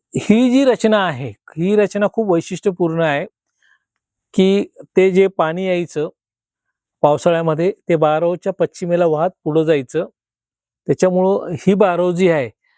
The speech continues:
ही वर्षभर पाण्याने भरलेली दिसते. आजही, आज रोजी सुद्धा ही बारव सुमारे तीस ते चाळीस फूट पाण्याने भरलेली आहे आणि त्याच्यावरती, अ, हा कन्स्ट्रक्शनचा पूर्ण भाग दिसतो.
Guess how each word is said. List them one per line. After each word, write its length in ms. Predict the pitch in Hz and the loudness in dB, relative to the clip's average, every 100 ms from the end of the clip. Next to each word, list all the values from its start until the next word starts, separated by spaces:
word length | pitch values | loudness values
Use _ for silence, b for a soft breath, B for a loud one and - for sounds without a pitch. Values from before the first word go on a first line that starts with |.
| _ _ 156 | _ _ -2
ही 60 | |
वर्षभर 560 | 175 156 170 - 208 208 180 | 2 2 2 0 -4 -4 -4
पाण्याने 380 | 160 160 170 180 | -4 -4 -6 -4
भरलेली 400 | 156 139 151 156 | -4 -4 -4 -4
दिसते. 320 | 139 - 123 - | -6 -8 -10 -4
आजही, 640 | 147 170 180 170 170 135 - | 0 0 0 -4 -4 -6 -8
आज 320 | 135 147 165 | -8 -6 -2
रोजी 300 | 160 160 165 | -2 -2 -4
सुद्धा 360 | 160 151 160 127 - _ b b b _ | -8 -4 -2 -2 -6 _ b b b _
ही 120 | 139 175 | 0 2
बारव 360 | 160 151 160 | 2 0 -2
सुमारे 480 | 156 - 165 180 147 120 _ _ _ _ _ _ | -6 -6 -2 0 -2 -6 _ _ _ _ _ _
तीस 480 | 170 _ 180 180 - | -20 _ 0 0 0
ते 60 | 180 | 0
चाळीस 360 | 170 156 170 | 0 0 -4
फूट 340 | - 165 160 - _ _ _ - | -6 -6 -6 -18 _ _ _ -4
पाण्याने 380 | 143 156 170 | -2 0 -2
भरलेली 520 | 175 147 131 151 156 147 | -2 -4 -2 -2 0 0
आहे 220 | 120 110 - _ _ _ b b b | -2 -8 -16 _ _ _ b b b
आणि 260 | - 139 170 | -4 0 0
त्याच्यावरती, 1040 | - _ 165 160 233 220 165 156 - 180 123 _ _ _ _ _ _ _ _ _ | -2 _ -2 0 0 0 0 -2 -4 -6 -8 _ _ _ _ _ _ _ _ _
अ, 240 | 139 139 135 | 0 0 -2
हा 240 | 139 147 - | -2 -2 -2
कन्स्ट्रक्शनचा 640 | 147 - 160 - 147 160 | -4 -2 -4 -4 -4 -4
पूर्ण 260 | 139 151 165 | -6 -6 -4
भाग 200 | 147 165 | -2 -4
दिसतो. 460 | 170 143 - 156 | -6 -8 -8 -8